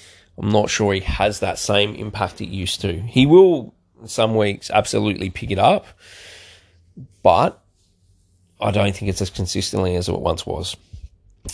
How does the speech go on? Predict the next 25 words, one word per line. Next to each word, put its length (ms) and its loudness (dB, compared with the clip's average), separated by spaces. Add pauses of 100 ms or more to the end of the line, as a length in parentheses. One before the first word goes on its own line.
(140)
All 100 8
right, 160 4
J 220 6
R 120 8
from 140 -2
Victoria. 500 2 (500)
Is 120 2
it 60 6
more 160 6
viable 340 6
now 180 0
to 60 -2
have 180 -2
a 40 -2
mid-price 760 -4
team? 400 -2 (140)
Yeah, 760 4 (720)
<sighs> 680 -20
don't 220 4
really 260 4
know. 460 0 (220)
Um, 720 2 (120)
I 220 2
haven't, 520 -4 (680)
but 560 0